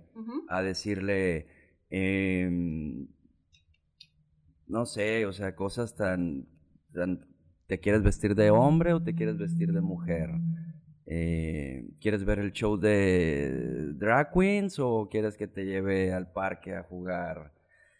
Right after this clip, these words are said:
Speaker 2: Eh, pues, es mucho más complejo que, que decidir qué van a comer, porque el niño, pues, cualquier persona tiene una etapa del desarrollo, tiene etapas del desarrollo, y uno va aprendiendo conforme a lo que se le expone.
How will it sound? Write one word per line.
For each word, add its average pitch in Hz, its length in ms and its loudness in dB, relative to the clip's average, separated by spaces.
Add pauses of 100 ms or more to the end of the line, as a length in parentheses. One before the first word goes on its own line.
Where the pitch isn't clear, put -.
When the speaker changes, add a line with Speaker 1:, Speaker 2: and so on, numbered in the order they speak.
(420)
Speaker 2:
Eh, 101 760 -2 (340)
pues, - 380 -6 (160)
es 113 200 -4
mucho 165 240 2
más 117 200 -2
complejo 139 540 -4
que, 107 280 -4
que 101 120 -6
decidir 101 480 -6
qué 117 100 -4
van 113 220 0
a 113 100 -6
comer, 127 480 0
porque 95 520 -4 (280)
el 104 140 -4
niño, 135 480 0 (460)
pues, 107 120 -8
cualquier 104 320 -4
persona 135 400 0
tiene 135 180 0
una 135 120 2
etapa 131 400 2
del 120 160 2
desarrollo, 101 600 2
tiene 110 260 -2
etapas 104 400 -2
del 104 140 -4
desarrollo, 110 580 -2 (600)
y 120 480 4
uno 127 320 4
va 131 140 4
aprendiendo 123 640 -4
conforme 101 460 -6
a 98 40 -4
lo 98 140 -6
que 95 100 -10
se 95 160 -8
le 92 140 0
expone. 110 640 0